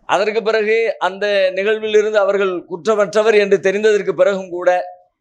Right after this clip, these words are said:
"இந்த மாதிரி எனக்கு நீ ஒத்துழைக்காவிட்டால் உன்னை நான் ஜெயில்ல அடைப்பேன், நீ சிறை கம்பிகள்ல போய் சித்திரவதை அனுபவிக்க வேண்டிய நெருக்கடி ஏற்படும்" அப்படின்னு அந்த பெண்ணு மிரட்டிய நேரத்துல, "அஹப்பு சி-, அ,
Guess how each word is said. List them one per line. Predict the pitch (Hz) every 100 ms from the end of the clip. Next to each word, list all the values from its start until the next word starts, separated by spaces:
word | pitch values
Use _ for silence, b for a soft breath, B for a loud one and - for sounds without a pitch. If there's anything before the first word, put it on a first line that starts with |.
| _ _ _ _ _
"இந்த | 160 185
மாதிரி | 190 220 220
எனக்கு | 220 208 180
நீ | 202
ஒத்துழைக்காவிட்டால் | 190 185 214 226 214 208 196 190 214
உன்னை | 214 196 196
நான் | 190
ஜெயில்ல | 170 185 220 214 190
அடைப்பேன், | 190 185 180 170 - - _ _ _ _ _
நீ | 156 180
சிறை | 190 202 233
கம்பிகள்ல | 226 220 214 208 196 190
போய் | 196 202 220 220
சித்திரவதை | 190 180 220 220 214 202
அனுபவிக்க | 170 196 214 190 202
வேண்டிய | 202 190 190 180
நெருக்கடி | 175 208 214 214
ஏற்படும்" | 196 185 190 190
அப்படின்னு | 185 170 175 208
அந்த | 202 185
பெண்ணு | 185 190 202
மிரட்டிய | 180 175 208 214 196
நேரத்துல, | 175 156 135 147 165 - - _ _ _ _ _ _ _ _ -
"அஹப்பு | 151 165 196 226
சி-, | 226 196
அ, | 165